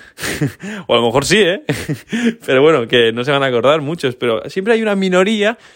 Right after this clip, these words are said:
que se acuerda y dice, "Oye, ¿por qué narices está esto si lleva ya dos, tres días?".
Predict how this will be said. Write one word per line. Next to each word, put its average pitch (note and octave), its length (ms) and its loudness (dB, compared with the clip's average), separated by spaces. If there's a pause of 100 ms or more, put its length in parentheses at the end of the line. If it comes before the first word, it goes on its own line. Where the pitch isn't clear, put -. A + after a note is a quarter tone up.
(180)
que C3 260 0
se - 140 0
acuerda G3+ 360 2
y G#3 60 2
dice, B2+ 220 -4
"Oye, C3 260 -6
¿por G#2 160 -14
qué A2 100 -8
narices E3+ 420 -4
está B2 300 -2
esto A#2 380 -4
si A2+ 140 -12
lleva C#3 240 -2
ya D3+ 300 2
dos, A#2+ 180 -6
tres A#2 160 -4
días?". F3 260 -2